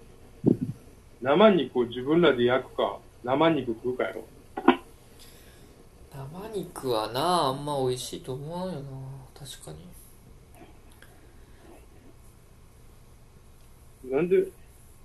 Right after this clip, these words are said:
Speaker 1: そうやな。クジラとかもさ、
Speaker 2: うん。
Speaker 1: 蝶見たことある？クジラの蝶。
Speaker 2: ない。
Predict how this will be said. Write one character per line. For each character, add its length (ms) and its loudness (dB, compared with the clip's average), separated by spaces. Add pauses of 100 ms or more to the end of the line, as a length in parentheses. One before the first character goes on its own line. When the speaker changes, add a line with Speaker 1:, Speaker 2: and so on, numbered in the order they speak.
Speaker 1:
そ 80 -2
う 40 -4
や 0 -
な。 200 -10 (720)
ク 140 -2
ジ 140 4
ラ 120 6
と 100 6
か 100 2
も 220 -6
さ、 60 0 (400)
Speaker 2:
う 80 -2
ん。 100 0
Speaker 1:
蝶 140 6
見 100 10
た 80 8
こ 100 4
と 80 0
あ 40 0
る？ 80 2
ク 160 -4
ジ 60 2
ラ 140 6
の 120 6
蝶。 400 0 (680)
Speaker 2:
な 340 8
い。 120 -4